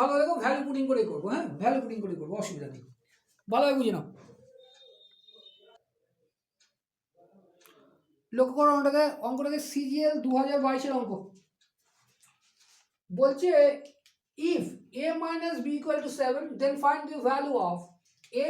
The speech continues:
minus twenty-five এর whole cube minus b minus eighty,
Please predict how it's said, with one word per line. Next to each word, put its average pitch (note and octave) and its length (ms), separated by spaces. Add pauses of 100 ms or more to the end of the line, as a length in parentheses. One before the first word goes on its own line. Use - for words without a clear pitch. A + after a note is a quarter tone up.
(140)
minus C#4 400
twenty-five B3+ 580
এর B3+ 140
whole A#3+ 260
cube D4+ 260 (720)
minus D4 400
b - 20 (180)
minus B3+ 260 (120)
eighty, G3 240